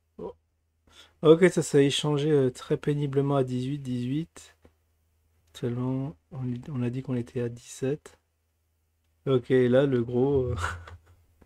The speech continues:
<laughs> il y a quelqu'un qui a vendu en catastrophe ou je sais pas ce qui s'est passé. Mais vous voyez comment, comment ça a enfoncé. Bon, bah, c'est, ça fait peur, hein. Ça fait peur, hein, ce qui se passe, euh, on s'attendait pas à ça.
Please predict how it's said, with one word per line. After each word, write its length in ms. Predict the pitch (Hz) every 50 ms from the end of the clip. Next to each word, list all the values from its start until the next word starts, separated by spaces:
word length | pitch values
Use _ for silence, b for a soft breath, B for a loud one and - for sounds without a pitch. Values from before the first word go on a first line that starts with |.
| _ _ _ _ _
<laughs> 20 | -
il 640 | 143 - - - - - - _ _ - - - 175
y 20 |
a 60 | 160
quelqu'un 460 | 160 - - 180 156 147 - 175 170
qui 120 | 156 - 151
a 80 | 143
vendu 260 | 139 143 151 143 151 151
en 60 | 143
catastrophe 640 | - 147 143 - 147 143 - - - 165 156 151
ou 60 | 156
je 60 | 139 -
sais 80 | 139 131
pas 140 | 156 170
ce 80 | 170 -
qui 80 | - 160
s'est 140 | - -
passé. 400 | - - 151 147 - 151 160 190 _ B B B B B B B B B B B B B _ _ _ _ _ _ - -
Mais 80 | 131
vous 140 | 127 127 127
voyez 280 | 131 127 123 127 139 139
comment, 600 | - 135 123 120 127 127 127 127 123 127 127 123
comment 220 | - - 123 123 127
ça 160 | - - 131
a 20 |
enfoncé. 540 | 123 120 117 - 123 117 - - 113 - 87 - _ _ _ _ _ _ _ _ _ _ _ _ _ _ _ _ _ -
Bon, 220 | 127 139 156 165
bah, 80 | 143 127
c'est, 680 | - - 123 120 120 117 117 117 117 117 117 117 120
ça 160 | 117 - -
fait 160 | 110 - 175 180
peur, 220 | - 208 175 147
hein. 120 | 147 151 - _ _ _ _ _ _
Ça 100 | - 135
fait 140 | - - 151
peur, 220 | 151 - 139 123 127
hein, 60 | 135
ce 100 | - -
qui 120 | - 135
se 60 | - -
passe, 340 | - 156 165 165 - -
euh, 260 | 131 127 127 123 131 131 135 - _ _ _ -
on 60 | -
s'attendait 300 | - 127 - 123 120 120
pas 140 | 117 131 135
à 40 | 127
ça. 240 | - 123 131 160